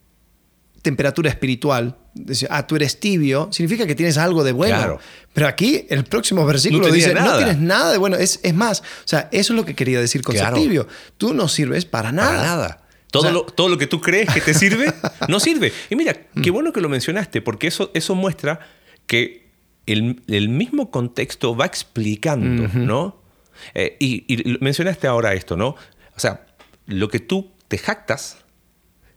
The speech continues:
Speaker 2: no te sirve.
Speaker 1: Ujú.
Speaker 2: ¿Cuáles eran las tres cosas que se jactaban los laodicenses? Tenían mucho recurso económico,
Speaker 1: Ujú.
Speaker 2: tenían esta industria donde daban esta, esta lana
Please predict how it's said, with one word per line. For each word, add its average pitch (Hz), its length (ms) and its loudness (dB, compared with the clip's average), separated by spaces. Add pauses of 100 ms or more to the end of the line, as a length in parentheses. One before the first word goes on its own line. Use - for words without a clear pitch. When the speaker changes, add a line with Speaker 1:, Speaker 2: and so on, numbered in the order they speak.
Speaker 2:
no 113 140 -4
te 156 100 -4
sirve. 85 440 -2 (260)
Speaker 1:
Ujú. 117 360 -4 (640)
Speaker 2:
¿Cuáles 208 240 0
eran 170 140 0
las 139 120 -4
tres 160 200 -6
cosas 156 240 -4
que 127 100 -4
se - 100 -8
jactaban 95 500 -4
los 90 120 -2
laodicenses? 95 720 -4 (180)
Tenían 98 280 -2
mucho 117 280 0
recurso 123 300 -2
económico, 147 460 -2
Speaker 1:
Ujú. 127 400 -4 (340)
Speaker 2:
tenían 104 320 0
esta 104 200 -2
industria 117 460 0
donde 85 240 -2
daban 101 380 0 (140)
esta, - 240 -6
esta 80 440 -4
lana 117 560 0